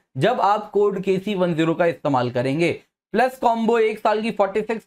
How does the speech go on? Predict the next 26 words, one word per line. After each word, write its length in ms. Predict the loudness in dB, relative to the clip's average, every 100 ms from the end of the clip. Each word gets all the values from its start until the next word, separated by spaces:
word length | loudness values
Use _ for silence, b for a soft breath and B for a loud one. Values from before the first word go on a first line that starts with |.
| -2
थाउजेंड 320 | 0 -2 -2
सेवन 220 | -2 0
हंड्रेड 300 | 0 0 0
फ़ोर्टी 280 | -2 -2 0
रुपीज 320 | 0 0 -2
में 100 | -2
मिल 180 | -2 -2
रही 200 | 0 0
है। 160 | 0 -4 _ _ _ -12
आइकॉनिक 480 | -8 -4 0 0 2
जीएस 240 | 2 0
सिक्सटी 400 | -2 -6 -4 -4
थाउजेंड 380 | 0 0 0 -4
थ्री 160 | -6 -4
हंड्रेड 260 | -2 -2
फ़ोर्टी 220 | -2 -4 -2
फ़ाइव 240 | -2 0
रुपीज 360 | -2 -4 -6 -6
में, 160 | -8 b _ -4
आइकॉनिक 540 | -2 0 0 0 -2 -4
कॉम्बो 340 | -2 2 2 0
जिसमें 340 | -2 -4 -4
जीएस 260 | 0 0 0
भी 180 | 0 0
है 200 | 0 -6 _ _ -2
और 260 | 0 -2